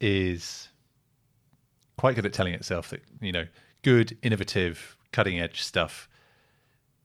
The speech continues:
can't necessarily come out of the arts, particularly in a sort of technological, digital context, because the, the money isn't there, you know, the investment isn't there. You know, you, if you talked about if there was that, probably if there was that business opportunity in finance, you'd be able to rustle up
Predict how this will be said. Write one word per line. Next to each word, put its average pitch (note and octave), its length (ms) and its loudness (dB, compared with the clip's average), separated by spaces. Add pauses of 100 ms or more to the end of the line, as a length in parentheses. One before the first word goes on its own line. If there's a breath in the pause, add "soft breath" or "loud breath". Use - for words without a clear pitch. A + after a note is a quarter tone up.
(160)
can't A2+ 260 2 (540)
necessarily G2+ 480 2
come B2 180 0
out G2 100 4
of - 60 -4
the F#2 60 0
arts, E2+ 120 0
particularly - 640 -4
in E2+ 120 -2
a D#2+ 100 -6
sort - 160 -10
of - 80 -18 (300)
technological, E2 640 -6
digital - 400 -8
context, - 460 -10
because - 360 -10 (300)
the, A2 100 -8 (100)
the G#2+ 140 -2
money E2+ 300 -2
isn't D2 260 -12
there, - 160 -16 (400)
you G2+ 100 -6
know, F2 140 -10 (240)
the A2+ 100 2
investment G2+ 460 2
isn't E2+ 220 -8
there. E2 160 -4
You F2+ 120 -4
know, F2+ 60 -2
you, F2+ 240 -4
if A2+ 160 -6
you A#2 160 -4
talked - 220 -2
about G2 160 2
if G2+ 80 -4
there G#2 120 4
was F2+ 120 -2
that, F#2 160 -4 (340 loud breath)
probably A#2+ 260 4
if G2+ 80 0
there G#2 120 4
was F2+ 80 0
that G#2+ 140 -4
business G#2 200 0
opportunity F#2 420 -4
in E2+ 60 -4
finance, G2 420 2
you'd F#2 80 -8
be G2 80 -2
able F2 120 -4
to F2+ 120 -10
rustle F#2 280 -8
up - 160 -8